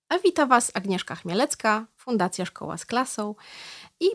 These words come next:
podcast Lektury Nieobowiązkowe. Dzień dobry. Bardzo nietypowo dzisiaj zaczęłam, ale zaczęłam dlatego, że, mm, chcę wam dzisiaj opowiedzieć o tym, jak poezja może nam na co dzień towarzyszyć w szkole i ja po prostu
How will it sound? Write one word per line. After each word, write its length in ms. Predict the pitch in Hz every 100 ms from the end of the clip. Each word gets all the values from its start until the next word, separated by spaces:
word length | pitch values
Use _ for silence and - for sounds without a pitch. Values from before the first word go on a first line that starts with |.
| -
podcast 520 | 185 - - 185 -
Lektury 400 | 180 - 180 190
Nieobowiązkowe. 760 | 220 240 285 302 285 - 165
Dzień 260 | 180 269 262
dobry. 280 | - - - - _ _ _ _ _ _ - - - - - _ _ _ -
Bardzo 280 | 427 320
nietypowo 480 | 302 233 202 285 214
dzisiaj 220 | 196 -
zaczęłam, 680 | 180 175 - 175 180 269 302
ale 200 | 262 240
zaczęłam 380 | 240 233 277 262
dlatego, 480 | 220 202 233 247 233
że, 640 | 208 196 196 196 190 190 185
mm, 600 | 185 190 190 190 190 190
chcę 240 | - - 262
wam 320 | 226 208 202
dzisiaj 420 | 208 - 202 190
opowiedzieć 640 | 190 196 190 185 185 185 -
o 180 | 175
tym, 340 | 170 190 185 185
jak 400 | 185 180 190 -
poezja 600 | - - 220 202 196 180
może 300 | 180 175 170
nam 260 | 175 175 175
na 100 | 175
co 160 | 196
dzień 160 | 180 175
towarzyszyć 600 | 175 175 185 196 170 -
w 60 |
szkole 460 | - - - 165 302 440
i 40 | 403
ja 140 | 381
po 160 | 381 311
prostu 520 | 247 240 - 240